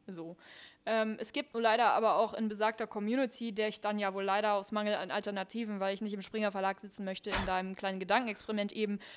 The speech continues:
auch angehören würde, ähm, ihre Freizeit damit verbringen, äh, solche Seiten im Internet zu suchen, dass sie dann mit dem, äh, dazu passenden Paragraphen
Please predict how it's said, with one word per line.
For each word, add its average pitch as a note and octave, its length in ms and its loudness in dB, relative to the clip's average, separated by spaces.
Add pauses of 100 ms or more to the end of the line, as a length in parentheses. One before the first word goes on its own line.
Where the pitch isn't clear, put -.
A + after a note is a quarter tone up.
(160)
auch G#3+ 160 0
angehören A3+ 560 4
würde, C4 320 4 (340)
ähm, A3+ 480 6
ihre A#3 260 4
Freizeit C4 380 4
damit A#3+ 260 2
verbringen, B3+ 800 2 (480)
äh, A3+ 600 8 (240)
solche B3 380 2
Seiten A#3 560 0 (100)
im A#3+ 120 -6
Internet A#3 560 0 (220)
zu A3+ 200 -6
suchen, C4+ 400 0 (260)
dass C#4 160 0
sie C#4 60 -6
dann B3 160 0
mit B3 140 -2
dem, A#3+ 480 -2
äh, A3+ 720 2
dazu A3+ 600 -2
passenden A3+ 720 -4 (420)
Paragraphen A#3 920 0